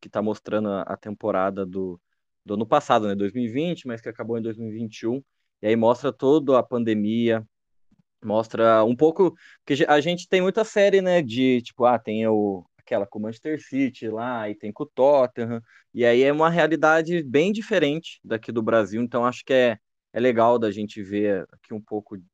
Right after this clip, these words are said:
do futebol brasileiro por dentro, não só bastidores de YouTube que os times postam. Então é acesso total do Globoplay que, que eles fizeram com o Corinthians,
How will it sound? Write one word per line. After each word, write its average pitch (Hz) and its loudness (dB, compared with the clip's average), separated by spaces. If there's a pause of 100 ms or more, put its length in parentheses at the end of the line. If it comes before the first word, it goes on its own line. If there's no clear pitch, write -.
do 110 -16
futebol 101 -6
brasileiro 104 0
por 107 -6
dentro, 104 -6
não 104 -6
só 117 -6
bastidores 104 -4
de 95 -12
YouTube 110 -6 (240)
que - -18
os - -20
times 101 -18
postam. 107 -8 (380)
Então 113 0
é 110 2
acesso 110 -2
total 117 0
do 107 -6
Globoplay 107 -2 (160)
que, 98 -8
que - -16
eles 98 -14
fizeram 101 -6
com 104 -10
o 101 -8
Corinthians, 101 -6